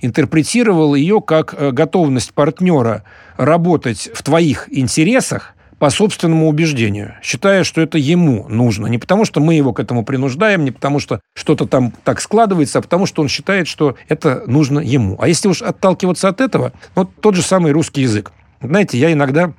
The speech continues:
хулиганю, когда мы обсуждаем, э, вот эту тему поддержки русского языка за рубежом, что нужно больше учебников,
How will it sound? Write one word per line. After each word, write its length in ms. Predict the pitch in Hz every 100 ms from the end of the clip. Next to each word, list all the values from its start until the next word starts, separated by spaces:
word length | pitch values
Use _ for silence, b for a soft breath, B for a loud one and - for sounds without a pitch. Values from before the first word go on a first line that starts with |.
| _
хулиганю, 580 | - 123 131 165 170 - _ - B B
когда 220 | 120 139
мы 140 | 131
обсуждаем, 640 | 120 - 120 131 127 110 -
э, 120 | 127
вот 160 | 120 117
эту 160 | 110
тему 320 | 131 175 147 -
поддержки 480 | 127 113 127 -
русского 340 | 127 120 - 123
языка 320 | 117 117 123
за 140 | 110
рубежом, 360 | 117 127 139 160
что 140 | -
нужно 220 | 131 123 120
больше 280 | 135 -
учебников, 720 | 135 - 127 127 117 113 123